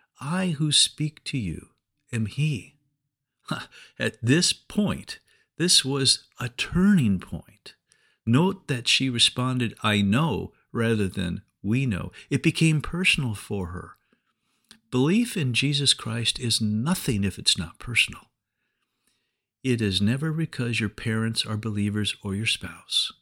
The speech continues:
In her statement, you can just sense this woman's anticipation of the glorious truth being revealed to her in her heart.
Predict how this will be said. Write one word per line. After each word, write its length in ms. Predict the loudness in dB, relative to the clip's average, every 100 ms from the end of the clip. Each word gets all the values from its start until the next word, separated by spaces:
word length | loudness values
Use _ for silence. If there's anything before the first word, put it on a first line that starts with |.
| _ _ _ _ _ _ _ -8
In 120 | -4
her 180 | 0 2
statement, 600 | 2 2 0 -2 -10 -6
you 120 | -4
can 220 | -2 -2
just 540 | -2 -2 2 4 6 4
sense 360 | 2 0 0
this 280 | 2 2 2
woman's 340 | 2 2 0 -2
anticipation 1120 | 0 -2 -2 0 0 0 -4 -4 -2 -2 -4 -10 -20 _
of 140 | -4 0
the 80 |
glorious 540 | 0 2 2 2 4 4
truth 480 | 4 2 2 0 -6 -18 -20 _ _ _ _ -8
being 220 | 2 4 4
revealed 540 | 4 4 4 4 0
to 240 | -2 0
her 320 | 0 -2 -8 -14 -6
in 100 | -2
her 160 | -2 -2
heart. 480 | -2 -4 -6 -14